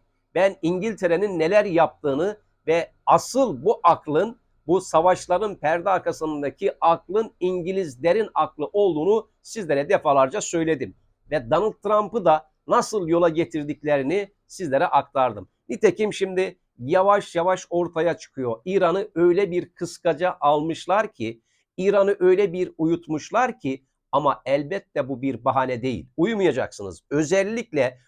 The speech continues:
bu şeytani aklın karşısında her adımınızı dikkatli atmak zorundasınız. Ama İran'ı uyutmuşlar. Zaten İran'ı içeriden teslim almışlar. Bunu daha önceki video analizlerde söyledim.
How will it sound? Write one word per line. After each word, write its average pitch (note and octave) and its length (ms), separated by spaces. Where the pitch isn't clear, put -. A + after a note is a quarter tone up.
bu F3+ 100
şeytani G3 720
aklın F#3 480
karşısında E3+ 840
her B3+ 340
adımınızı E3+ 760
dikkatli E3 640
atmak D#3+ 480
zorundasınız. G#2+ 800
Ama F#3+ 380
İran'ı G3 320
uyutmuşlar. C#3+ 640
Zaten D#3 720
İran'ı D3+ 420
içeriden C3+ 520
teslim B2+ 400
almışlar. G2+ 520
Bunu E3 200
daha E3 180
önceki E3 340
video E3 200
analizlerde D3 560
söyledim. C#3+ 560